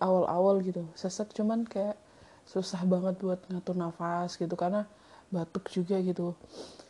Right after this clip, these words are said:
Dan batuknya itu bener-bener yang sampai gimana ya? <clears throat> Sampai pengen muntah. Tapi lo tuh nggak tahu apa yang harus dimuntahin gitu. Mungkin kalau kalian bisa ngebayangin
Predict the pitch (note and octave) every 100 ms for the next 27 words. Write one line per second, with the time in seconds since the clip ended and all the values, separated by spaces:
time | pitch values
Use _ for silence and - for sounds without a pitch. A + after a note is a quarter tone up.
0 | - _ G3+ G3+ G3 F#3 F3+ F#3+ - G3
1 | G3 - B3 A#3 - - - _ - _
2 | _ G3+ G3 F#3+ F#3+ F#3 F#3+ F#3 F#3 F3+
3 | F3+ E3+ _ _ _ - - _ _ _
4 | _ _ _ - G3 F#3+ G3 - _ _
5 | _ _ _ _ _ _ _ _ _ _
6 | _ G#3+ F#3 F3+ G3+ A3 E3+ - _ _
7 | _ _ _ A#3 F#3+ F3+ - _ _ _
8 | _ - - G#3+ A#3 G3 F#3 G#3 G3+ G3+
9 | G3+ G3 F#3 D#3 - - - - - -
10 | - - A#3+ D#4 D4 D4 E4+ A#3 - G#3+
11 | A3 A3 - - G3+ G3+ G3 - F#3 F#3
12 | F#3 G3+ A3 G#3 G#3 F#3+ F3+ F3 - -
13 | - - - - A3 C4 A#3 F#3 F3 G#3
14 | G3 G3+ F#3 F#3+ F3+ E3+ F3 F3+ A3